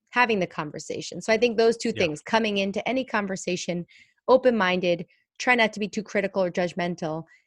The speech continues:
Speaker 1: and having patience 'cause you know you're gonna have to say the same things over and over. But then he went on
Speaker 2: Yeah.
Speaker 1: to say, <laughs> quote unquote, "Anything Bill Gates does, I don't trust." And I'm like, "Well,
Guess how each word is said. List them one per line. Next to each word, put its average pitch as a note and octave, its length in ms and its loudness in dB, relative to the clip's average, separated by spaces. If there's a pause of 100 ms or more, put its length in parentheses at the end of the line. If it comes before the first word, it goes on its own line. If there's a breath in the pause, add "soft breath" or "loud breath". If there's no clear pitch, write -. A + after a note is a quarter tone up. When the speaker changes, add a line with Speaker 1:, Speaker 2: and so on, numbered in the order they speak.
(280 soft breath)
Speaker 1:
and A#3 120 2
having A3 280 0
patience A3 460 0
'cause F3+ 180 -10
you G3+ 80 -2
know G3 240 4
you're G3 120 0
gonna F3 160 -4
have E3 260 -8
to F3 100 -16
say D#3+ 380 -4
the F3+ 80 -10
same F#3+ 440 0
things D#3+ 520 -8 (480 soft breath)
over F#3 340 0
and E3+ 180 -2
over. E3 460 -2 (400)
But G#3+ 140 -4
then C#4+ 120 8
he C#4 80 4
went A3 160 6
on A3 160 6
Speaker 2:
Yeah. G#3+ 60 -2
Speaker 1:
to F#3 60 0
say, G3+ 440 6
<laughs> - 340 -6 (400 soft breath)
quote B3+ 240 4
unquote, F#3+ 500 2 (540)
"Anything C4 480 2
Bill G3 180 6
Gates F3 320 0
does, E3+ 300 2
I E3+ 80 2
don't D#3+ 180 -4
trust." - 460 0
And G3 100 2
I'm G3 60 -2
like, F#3+ 200 -2
"Well, E3 300 0